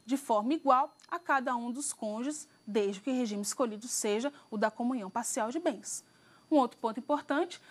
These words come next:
são os bens adquiridos por fato eventual, com ou sem concurso de despesa. E aqui entra um ponto muito interessante que diz respeito a dinheiro advindo ou a bens advindos através de questões, né, um pouco atípicas da realidade do casal.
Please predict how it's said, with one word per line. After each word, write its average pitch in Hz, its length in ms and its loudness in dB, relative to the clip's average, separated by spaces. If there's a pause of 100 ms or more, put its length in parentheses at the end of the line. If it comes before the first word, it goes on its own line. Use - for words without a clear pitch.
(100)
são - 160 2
os 269 100 4
bens 294 220 4
adquiridos 302 500 0
por 269 220 -4
fato 311 320 2
eventual, 269 720 2 (300)
com 349 140 8
ou 415 120 4
sem 359 220 0
concurso 330 480 2
de 302 160 2
despesa. 247 720 0 (340)
E 285 60 -2
aqui 285 180 2
entra 359 160 2
um 330 40 0
ponto 330 260 2
muito 330 260 4
interessante 302 760 0
que 262 100 0
diz 247 160 -2
respeito 254 640 0 (880)
a 254 80 6
dinheiro 247 560 0
advindo 247 680 2 (180)
ou 240 100 2
a 247 60 4
bens 277 300 0
advindos 240 480 -2
através 262 640 -2 (340)
de 214 140 -2
questões, 269 600 0
né, 277 240 2 (280)
um 254 60 0
pouco 269 240 4
atípicas 320 420 0
da 294 80 4
realidade 247 420 0
do 233 100 -4
casal. 254 460 -2